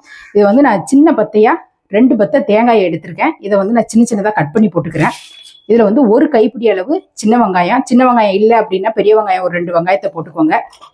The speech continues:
இதுல ஒரு நாலஞ்சு பல்லு பூண்டு போடுறேன். ஒரு முக்கால் ஸ்பூன் கிட்ட ஜீரகம் போட்டிருக்கேன்.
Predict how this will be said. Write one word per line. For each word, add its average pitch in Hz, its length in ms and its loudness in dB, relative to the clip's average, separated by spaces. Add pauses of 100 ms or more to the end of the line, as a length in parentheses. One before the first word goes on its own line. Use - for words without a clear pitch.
(580)
இதுல 247 180 2
ஒரு 214 160 2
நாலஞ்சு 214 460 0
பல்லு 226 300 -2 (1300)
பூண்டு 311 220 4
போடுறேன். 190 360 -2 (320)
ஒரு 214 180 2
முக்கால் 220 320 -2
ஸ்பூன் 277 240 2
கிட்ட 202 280 -2
ஜீரகம் 214 400 0
போட்டிருக்கேன். 156 400 -6